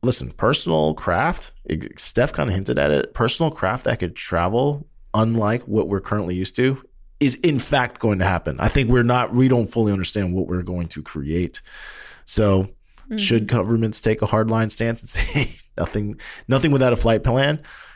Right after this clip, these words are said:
Speaker 1: It seems logical. It also, I mean, it seems logical to me also because, like,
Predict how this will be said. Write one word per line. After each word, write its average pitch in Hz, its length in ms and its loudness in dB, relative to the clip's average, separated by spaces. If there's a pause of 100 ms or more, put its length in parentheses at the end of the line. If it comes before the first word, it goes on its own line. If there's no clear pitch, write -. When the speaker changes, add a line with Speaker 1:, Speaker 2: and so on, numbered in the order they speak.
(180)
Speaker 1:
It 165 140 2
seems 180 340 0
logical. 117 640 2 (320)
It 143 100 4
also, 185 220 2
I - 20 2
mean, 175 120 4
it 143 100 2
seems 269 260 2
logical 156 300 2
to 123 80 -2
me 123 80 2
also 123 260 2
because, 98 320 0
like, 85 260 2